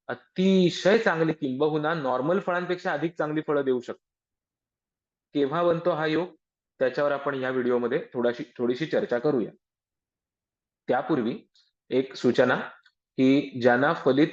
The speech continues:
मुला-, ज्योतिष मुळापासून शिकायचं आहे त्यांच्यासाठी, त्याचप्रमाणे ज्यांना ज्योतिष शिकलेले आहेत पण फलित करायला जमत नाही, त्यांना अतिशय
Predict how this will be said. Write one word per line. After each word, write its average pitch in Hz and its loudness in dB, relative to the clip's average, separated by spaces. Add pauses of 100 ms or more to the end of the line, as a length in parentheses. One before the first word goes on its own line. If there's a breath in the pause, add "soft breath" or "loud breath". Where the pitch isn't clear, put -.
(140)
मुला-, 127 -2
ज्योतिष 127 2
मुळापासून 175 0
शिकायचं 123 -2
आहे 101 -6 (520)
त्यांच्यासाठी, 147 0 (260)
त्याचप्रमाणे 127 0 (500)
ज्यांना 123 0
ज्योतिष 143 -2 (220)
शिकलेले 185 -2
आहेत 147 0 (200)
पण 156 0 (300)
फलित 165 0 (140)
करायला 151 0
जमत 131 -2
नाही, 113 -6
त्यांना 123 -2 (120)
अतिशय 175 0